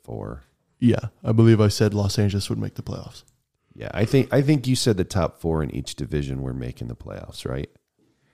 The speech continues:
Speaker 2: I think so.
Speaker 1: I think that's what you said. And then you had Dallas, Colorado, Nashville, Minnesota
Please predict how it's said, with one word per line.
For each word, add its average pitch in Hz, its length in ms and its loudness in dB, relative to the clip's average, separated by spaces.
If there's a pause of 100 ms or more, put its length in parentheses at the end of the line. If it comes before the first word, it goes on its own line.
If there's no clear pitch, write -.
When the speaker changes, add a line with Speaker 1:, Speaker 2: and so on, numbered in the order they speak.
Speaker 2:
I 175 60 -2
think 151 260 2
so. 117 220 0 (200)
Speaker 1:
I 73 40 -10
think 78 260 -4
that's 62 240 -8
what - 140 -8
you - 80 -14
said. - 340 -14 (340)
And 90 100 -6
then 101 100 4
you 101 100 4
had 85 140 0
Dallas, 87 320 2
Colorado, 78 520 0
Nashville, 69 680 -4
Minnesota 65 840 -6